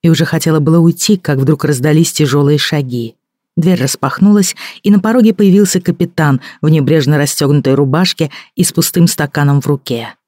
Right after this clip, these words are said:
"Что вам угодно?" — холодно поинтересовался он. Мэри почувствовала исходящий от него запах спиртного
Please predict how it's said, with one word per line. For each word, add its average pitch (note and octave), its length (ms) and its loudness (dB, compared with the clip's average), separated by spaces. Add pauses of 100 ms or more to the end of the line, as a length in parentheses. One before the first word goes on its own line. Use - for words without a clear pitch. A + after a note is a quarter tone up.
(480)
"Что - 240 -4
вам F#3 140 4
угодно?" — A#2 460 -2 (320)
холодно C3+ 340 0
поинтересовался C#3 840 -2
он. C#3 320 -2 (840)
Мэри E3+ 220 4
почувствовала D#3 560 0
исходящий D3+ 540 0
от C#3+ 100 -4
него D3+ 180 2
запах D3 340 -2
спиртного D#3+ 640 0